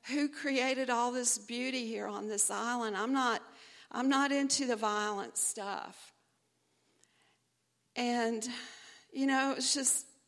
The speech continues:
I just stood there looking at him, and I'm thinking, "Okay,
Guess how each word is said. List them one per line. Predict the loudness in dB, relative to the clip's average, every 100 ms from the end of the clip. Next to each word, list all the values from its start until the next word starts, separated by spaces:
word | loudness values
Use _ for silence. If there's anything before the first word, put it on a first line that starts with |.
| _ -4
I |
just | -2 0 0
stood | 0 -2
there | 0 -2
looking | -2 -6 -6 -4
at | -4 -6
him, | -4
and | -2 -2
I'm | -2
thinking, | -4 -4 -4 -8 -8 -8 -14 -20 _ _ _ _ _ _ _ _ _ -14 -12
"Okay, | -10 -8 -6 -4 -4 -6 -8 -12